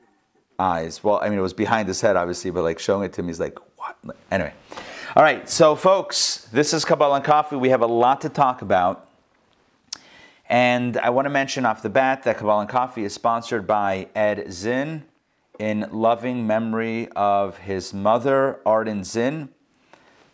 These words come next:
Um, you might know the name Arden from Arden's Garden, and you are correct. That is the Arden of Arden's Garden. She was a tremendous person who did so many things in the community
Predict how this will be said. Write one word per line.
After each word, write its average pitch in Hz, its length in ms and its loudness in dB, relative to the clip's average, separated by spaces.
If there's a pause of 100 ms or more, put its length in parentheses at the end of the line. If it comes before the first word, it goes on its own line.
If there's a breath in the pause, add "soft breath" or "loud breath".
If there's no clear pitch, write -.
Um, 95 460 4
you 101 100 -6
might 104 240 -2
know 104 180 0
the 98 120 -6
name 92 200 -4
Arden 123 440 0
from - 240 -10
Arden's 85 320 -2
Garden, 139 640 0
and 90 240 -6
you 90 240 -6
are 87 160 -4
correct. 104 640 -2 (100)
That 87 220 -8
is 87 160 -8
the 90 140 -6
Arden 87 260 -2
of 82 100 -8
Arden's 82 300 -6
Garden. 120 440 0 (500 soft breath)
She - 160 -10
was 92 260 -4
a 90 280 -4
tremendous 104 800 -4
person 113 540 -4
who 95 100 -6
did 87 300 -4
so - 240 0
many 101 180 -2
things 110 480 -6
in 95 60 -10
the 80 80 -10
community 139 540 -4